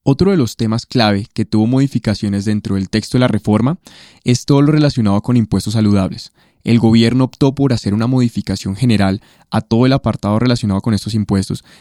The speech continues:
en los que, como hemos detallado anteriormente, se han, eh, modificado precisamente algunos de los puntos específicos con algunos de los alimentos que entrarían aquí. Hay un tema importante de referencia en el cual se, se toma en cuenta todo lo relacionado con las personas jurídicas,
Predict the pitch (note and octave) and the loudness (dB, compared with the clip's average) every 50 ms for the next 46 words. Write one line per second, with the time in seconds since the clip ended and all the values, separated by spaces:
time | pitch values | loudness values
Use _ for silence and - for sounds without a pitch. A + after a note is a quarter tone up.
0 | _ - - A#2 A2+ G#2+ - A2+ - - A#2 A2 A2+ A2 A#2 C3+ C#3+ D3 - B2 | _ -2 0 2 2 2 0 -2 -2 0 0 0 2 2 2 0 0 0 0 0
1 | G#2 G2+ G2+ G#2 A#2+ C3 A2 G#2 F#2+ G#2 A2 A#2+ C3+ C#3+ - - - _ - - | 0 0 0 0 0 0 0 0 2 2 2 0 0 0 -2 -6 -6 _ -20 -20
2 | - _ - - - - A#2+ A2 G#2+ G#2+ A2+ A2+ A#2 G2+ - - - - A#2+ B2+ | -20 _ -18 -10 -2 2 2 4 4 4 4 2 2 0 -2 -6 -2 0 2 2
3 | B2+ C3 C3 C3 C3 A#2+ - A2+ - - A2+ A2 A2+ A2 G2+ F#2+ _ _ _ - | 4 4 4 4 4 2 0 -2 0 2 2 2 4 2 2 0 _ _ _ -4
4 | G#2 G2+ G2+ A2 G#2 A2 G#2+ G#2+ G#2 G#2+ G#2 G2+ A2 A2 A2 A2+ A2+ A2+ A2 G#2 | -4 -2 0 0 0 2 0 0 0 0 0 0 2 2 0 2 2 0 0 0
5 | - - A#2 A2 G#2+ - A2+ A#2 A2+ - G#2 - - F2+ G#2 G2+ - G#2+ G#2+ - | -2 -2 -2 -2 0 0 0 -2 0 -2 -4 -2 -2 -2 -2 0 0 0 -2 0
6 | - A2+ G#2 G2+ G#2 G#2 G2+ G2+ G#2+ G#2 G2+ - G#2 G#2 G2 G2+ G#2 G2 F2+ - | 0 0 2 2 2 0 0 0 0 -2 -2 -2 -2 -2 0 0 0 0 -2 -4
7 | F#2 - - _ - G#2+ G#2 F#2 G2+ F#2+ F#2+ F#2+ F#2+ G2 G2 - - - _ _ | -10 -12 -12 _ -4 -2 -2 0 0 -2 -2 -2 -2 -4 -4 -6 -10 -14 _ _
8 | _ _ _ - - - - - - _ _ _ _ _ _ _ _ _ _ _ | _ _ _ -20 -20 -20 -20 -20 -20 _ _ _ _ _ _ _ _ _ _ _
9 | - - - B2 C3+ C#3+ C#3+ - D#3 D#3 D#3+ D#3+ D#3 E3 - C3 C3 A2+ - A2+ | -4 0 2 4 4 4 4 2 2 4 4 2 2 0 0 -2 -2 0 0 -2
10 | G#2 - A2 G#2+ A2 G#2 B2 B2+ B2 - G#2+ G2 G2 G2 G2 - - - - _ | -2 0 0 -2 0 0 0 -2 0 -2 0 0 0 0 0 -2 -4 -8 -10 _
11 | _ _ - - A2 G#2 G2+ - - G#2+ G2+ F#2 - - A2 G#2 G2+ G2 F#2 - | _ _ -8 -4 -2 -2 -2 0 0 -2 -2 -2 -2 -2 -2 0 0 0 -2 -4
12 | - - G2+ - - G#2+ A2+ A2+ A#2 A#2 - B2 A2+ A2 A#2 A2 - A#2 A2+ A2+ | -6 -8 -6 -2 0 0 2 2 0 0 0 -2 0 0 -2 -2 0 2 2 2
13 | A#2 A#2 A2+ - A#2 G2 F#2+ G2 - A2 A2 - - - - - G2+ G2+ - - | 2 0 0 0 0 -2 -2 -2 0 -2 -2 -2 -2 -6 -4 -2 -4 -4 -2 0
14 | G#2+ G#2 G2 G2 - - - - | 2 2 2 0 -2 -6 -16 -16